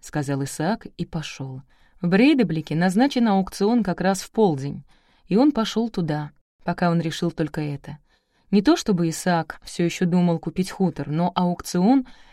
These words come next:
первый в этой местности, и обидно пропустить его. Подойдя к Лунному и увидев Барбару, он только кланяется и хочет пройти мимо — но Барбара заговаривает с ним и спрашивает,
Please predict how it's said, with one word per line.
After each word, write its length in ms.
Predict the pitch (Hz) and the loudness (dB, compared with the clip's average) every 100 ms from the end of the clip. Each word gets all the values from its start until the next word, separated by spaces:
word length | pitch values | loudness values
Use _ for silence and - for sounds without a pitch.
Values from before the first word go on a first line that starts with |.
| _ - | _ 2
первый 320 | 254 226 165 | 4 4 2
в 40 | |
этой 200 | 160 175 | 0 2
местности, 560 | 190 165 - 139 - 147 | 2 2 -2 -10 -8 -4
и 80 | 151 | -2
обидно 400 | 147 180 262 247 | 0 0 2 0
пропустить 600 | 190 180 - 165 143 - | -2 -4 -6 -6 -6 -8
его. 280 | 139 131 - _ _ _ | -10 -12 -14 _ _ _
Подойдя 440 | 175 185 185 202 | 0 2 4 2
к 80 | 196 | 2
Лунному 520 | 202 269 226 151 135 - - - _ | 4 6 4 4 -2 -10 -20 -20 _
и 100 | 175 | 0
увидев 380 | 180 196 180 151 | 2 2 2 2
Барбару, 500 | 190 269 202 143 135 _ _ _ - | 4 4 2 -4 -8 _ _ _ 0
он 160 | 220 | 2
только 320 | 208 240 196 196 | 4 2 2 0
кланяется 600 | 196 233 220 147 - 160 | 2 4 2 0 -4 -6
и 80 | 160 | -4
хочет 340 | 180 185 170 | -2 -4 -4
пройти 320 | - 175 - | -2 -2 2
мимо — 380 | 202 247 147 139 _ _ - _ - | 4 4 2 -4 _ _ -20 _ 0
но 100 | 196 | 2
Барбара 460 | 214 262 208 170 | 6 4 4 -2
заговаривает 720 | 151 160 170 180 214 185 190 | -2 -2 0 2 2 0 -2
с 80 | - | 0
ним 160 | 180 165 | 0 0
и 20 | |
спрашивает, 680 | - 180 196 - 190 180 | -2 -2 0 0 0 -2